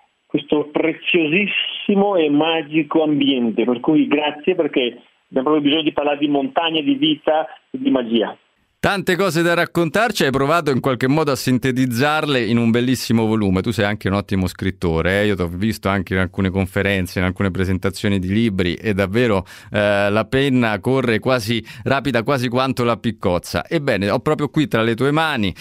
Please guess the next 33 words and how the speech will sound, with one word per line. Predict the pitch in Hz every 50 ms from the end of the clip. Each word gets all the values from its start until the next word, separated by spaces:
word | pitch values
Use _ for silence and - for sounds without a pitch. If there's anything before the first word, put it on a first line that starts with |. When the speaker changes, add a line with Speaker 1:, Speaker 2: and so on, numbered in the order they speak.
| - - -
Speaker 2:
l'abbiamo | 101 98 95 110 117 113 110 110 107
divorato | 110 127 123 120 123 135 143 139 123 110 101 101 98
con | 92 98 98
Stefano | - - 123 117 - 110 107 104 107
Tirelli, | 95 120 127 123 135 143 147 143 135 113
il | 110 110 107 95 -
tuo | - 143 151 151 147 135 - -
Le | 113 113 127 131
lezioni | 127 131 135 - - - 156 160 170 170 160 143
della | 123 131 127 123 120
montagna, | 113 113 113 107 - - 101 87 85 82 85 85
i | 87
segreti | - - 110 104 117 127 135 135 120 127 101
per | 107 104
raggiungere | - 104 101 95 113 120 113 104 113 104 101 104
la | 104 110
vetta | 110 147 160 160 - - 127 - -
nella | - 107 107 107 104 101
vita | 104 123 139 147 - 139 117
di | 101 104 92
tutti | - 127 127 - - - 104
i | 98
giorni, | 98 113 139 165 180 190 175 156 120 101 95 - - - - -
edito | - 120 123 117 117 107 110 104
da | 95 95
Sperling | 92 - - - 127 131 127 123 120 117 113 110 110
e | 110 107
Kupfer, | - 160 175 175 - - - 120 113 101 87
la | 95 95 90
tua | 101 110
ultima | 123 117 - 123 107 107 101 92
fatica | - - - - _ - - 123 113 - 143 135 - 131
letteraria. | 123 123 131 127 - - 147 143 151 160 170 160 143 113 107 98